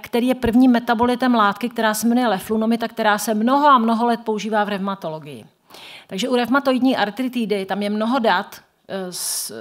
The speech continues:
o účinku a vedlejších účincích. A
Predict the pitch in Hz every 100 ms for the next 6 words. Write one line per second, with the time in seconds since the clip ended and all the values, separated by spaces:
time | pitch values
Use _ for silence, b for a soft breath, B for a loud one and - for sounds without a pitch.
0 | - - 160 185 - 233 226 220 202 208
1 | 208 226 208 - 208 190 202 214 - B
2 | B B B - 196 196